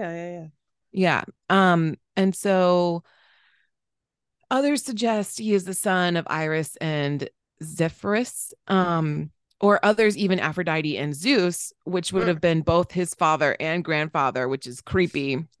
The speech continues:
Speaker 1: Uh, you know,
Speaker 2: So
Speaker 1: Greek mythology in general, when it comes to all these gods and goddesses, is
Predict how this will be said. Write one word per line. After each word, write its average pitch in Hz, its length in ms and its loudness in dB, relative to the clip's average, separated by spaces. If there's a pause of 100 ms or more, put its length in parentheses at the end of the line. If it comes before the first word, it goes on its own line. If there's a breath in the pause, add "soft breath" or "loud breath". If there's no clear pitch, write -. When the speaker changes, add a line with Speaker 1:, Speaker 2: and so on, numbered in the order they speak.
(140)
Speaker 1:
Uh, 262 500 -2
you 330 140 -4
know, 339 140 -2
Speaker 2:
So 160 460 4
Speaker 1:
Greek 160 120 0
mythology 220 460 0
in 196 140 -4
general, 185 560 -6
when 190 140 -6
it 185 100 -4
comes 190 400 -8
to 190 120 -2
all 185 180 -4
these 185 240 -6
gods 180 380 -8
and 185 100 -10
goddesses, 180 560 -8
is - 380 -12